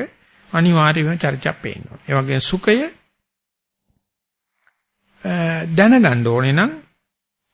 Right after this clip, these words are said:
බුදුජාන විශ්වනාථ සීනිදර්ශනයක් වශයෙන් මහා පරිනිර්වාණ සූත්‍රය කියවන්න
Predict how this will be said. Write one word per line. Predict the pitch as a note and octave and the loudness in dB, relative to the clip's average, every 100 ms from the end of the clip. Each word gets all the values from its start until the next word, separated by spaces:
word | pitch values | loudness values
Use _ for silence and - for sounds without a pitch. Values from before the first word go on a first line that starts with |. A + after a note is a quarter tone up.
| _ _ | _ _
බුදුජාන | C#3+ D3 C3+ C3 | 0 0 0 -2
විශ්වනාථ | B2+ A#2+ | -2 -4
සීනිදර්ශනයක් | B2 A#2+ A#2 - C3 B2 A2+ A2+ A2+ | -4 -6 -8 -6 -2 -2 -2 -4 -4
වශයෙන් | B2+ C3+ G#3 D4 - - - - | -4 -4 -2 -4 -10 -20 -14 -2
මහා | G3+ G#3+ A3 | 2 2 2
පරිනිර්වාණ | G3 F#3 F3 E3 D3 C#3 | 2 4 2 2 0 0
සූත්‍රය | C#3+ C3 C#3 A2 | -2 -4 -4 -4
කියවන්න | C3+ B2+ G#2+ G2+ | -2 -2 0 -2